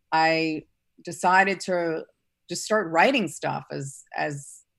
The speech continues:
to generate opportunities for myself as a performer.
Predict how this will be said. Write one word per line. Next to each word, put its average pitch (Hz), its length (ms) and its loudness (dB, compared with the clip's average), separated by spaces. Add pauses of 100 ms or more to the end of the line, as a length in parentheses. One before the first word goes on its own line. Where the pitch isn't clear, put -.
(220)
to 175 100 -8
generate 185 460 0
opportunities 160 960 -4
for 151 100 -10
myself 143 560 -6
as 143 120 -10
a 139 80 -8
performer. 156 760 -6